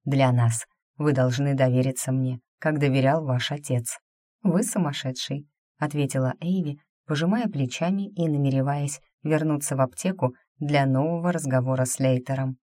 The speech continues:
Однако Сайрус преградил ей путь. И, чуть распахнув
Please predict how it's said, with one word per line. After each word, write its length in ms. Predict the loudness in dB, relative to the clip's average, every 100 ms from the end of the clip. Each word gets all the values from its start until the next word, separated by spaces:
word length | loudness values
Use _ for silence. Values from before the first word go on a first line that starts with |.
| _ _
Однако 560 | -4 -2 0 0 -2 -4
Сайрус 580 | -4 -2 -2 -2 -4 -12 _ _
преградил 540 | 0 2 2 0 -2
ей 260 | -2 -2 -6
путь. 340 | -6 -6 -8 -20 _ _ _ _ _
И, 120 | -4
чуть 300 | -2 -4 -4
распахнув 720 | -4 -4 -4 -4 -2 -2 -4